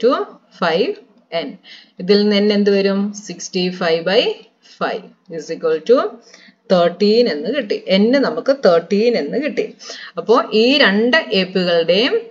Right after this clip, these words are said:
തേർട്ടീൻത് ടേം ആണ് equal ആയിട്ട് വരുന്നത്. അതായത് സിക്സ്റ്റി ത്രീ, സിക്സ്റ്റി ഫൈവ്, സിക്സ്റ്റി സെവൻ, ആ, സിക്സ്റ്റി നയൻ ഇങ്ങനെ എഴുതി എഴുതി പോവും. ഇതിൻ്റെത് ത്രീ, ടെൻ, സെവൻറ്റീൻ ഇങ്ങനെ എഴുതി എഴുതി പോകുമ്പോ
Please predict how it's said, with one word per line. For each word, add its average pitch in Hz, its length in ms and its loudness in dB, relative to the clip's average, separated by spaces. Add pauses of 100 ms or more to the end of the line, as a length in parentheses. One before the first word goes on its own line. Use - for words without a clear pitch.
(440)
തേർട്ടീൻത് 277 640 4 (120)
ടേം 185 200 2 (140)
ആണ് 156 200 -2 (460)
equal 190 380 2
ആയിട്ട് 151 280 -2
വരുന്നത്. 160 400 -2
അതായത് 170 260 0 (100)
സിക്സ്റ്റി 196 440 -6
ത്രീ, 190 120 -2 (160)
സിക്സ്റ്റി 202 340 -4 (100)
ഫൈവ്, 180 200 -4 (100)
സിക്സ്റ്റി 202 340 -4 (160)
സെവൻ, 185 300 -2 (680)
ആ, 170 100 -2 (160)
സിക്സ്റ്റി 202 420 -2
നയൻ 190 240 0
ഇങ്ങനെ 185 240 -2
എഴുതി 185 240 0
എഴുതി 175 260 -2
പോവും. 170 300 0 (140)
ഇതിൻ്റെത് 196 360 2 (120)
ത്രീ, 196 140 2 (160)
ടെൻ, 185 280 -2
സെവൻറ്റീൻ 190 560 -2
ഇങ്ങനെ 180 260 -2
എഴുതി 180 240 -4
എഴുതി 170 260 -6
പോകുമ്പോ 156 420 -2